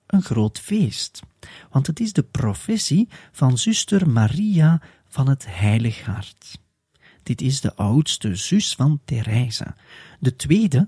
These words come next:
die is binnengetreden in de Karmel van Lisieux. Zij zal geprofest worden op tweeëntwintig mei achttienhonderdachtentachtig. Van vierentwintig tot achtentwintig mei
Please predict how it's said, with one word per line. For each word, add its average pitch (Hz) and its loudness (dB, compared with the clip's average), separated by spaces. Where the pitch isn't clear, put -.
die 156 4
is 127 2
binnengetreden 127 0
in 165 6
de 156 4
Karmel 113 2
van 117 0
Lisieux. 131 -4
Zij - 0
zal 113 2
geprofest - -6
worden 160 2
op - -8
tweeëntwintig 139 0
mei 104 -4
achttienhonderdachtentachtig. - -4
Van 139 2
vierentwintig 127 0
tot - -10
achtentwintig - -2
mei 202 2